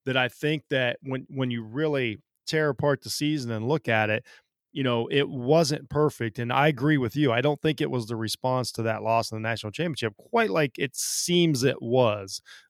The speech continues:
Um, you know, we're, we're, we're giving him a lot of credit for, for things that we think are gonna happen this year, I, I, I believe. And,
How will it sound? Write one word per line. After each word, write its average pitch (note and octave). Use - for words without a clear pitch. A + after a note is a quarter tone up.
Um, G#2+
you A#2+
know, A#2
we're, C3
we're, C#3+
we're C3+
giving D#3+
him D3
a B2
lot C3
of B2
credit C#3+
for, G#2+
for A2+
things D3
that B2+
we B2+
think E3
are C3
gonna A#2+
happen G#2+
this D3
year, G2
I, A2+
I, A#2
I A2
believe. G#2+
And, G#2+